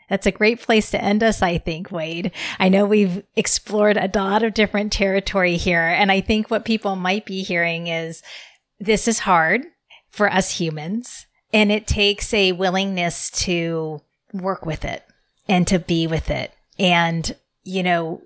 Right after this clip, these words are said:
I love where you landed us, Wade, which is, I'm not saying it's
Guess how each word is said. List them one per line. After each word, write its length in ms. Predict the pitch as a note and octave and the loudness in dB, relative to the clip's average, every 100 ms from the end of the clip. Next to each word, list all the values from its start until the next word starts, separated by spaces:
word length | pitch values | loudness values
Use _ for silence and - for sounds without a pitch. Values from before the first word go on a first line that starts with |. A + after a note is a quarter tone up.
| - | -6
I 80 | F3+ | -2
love 340 | F#3 F#3+ F#3+ G3 | 2 2 2 0
where 120 | F#3 | 0
you 460 | F3 E3+ E3+ E3+ - | 0 -4 -4 -6 -4
landed 400 | E3 D#3+ F3 F#3+ | -4 -4 -2 0
us, 260 | G3 - | 0 0
Wade, 460 | G#3 G#3 G#3+ A#3 A3 - | 0 2 2 0 -4 -2
which 260 | F#3 - | -2 0
is, 400 | F3+ E3+ E3 D#3 - - | 0 0 -2 -6 -8 -6
I'm 200 | - A#3 | 0 2
not 180 | C#4 C4+ | 0 0
saying 320 | A3+ G3+ F#3 | 2 2 0
it's 320 | E3+ E3+ - | -4 -6 -8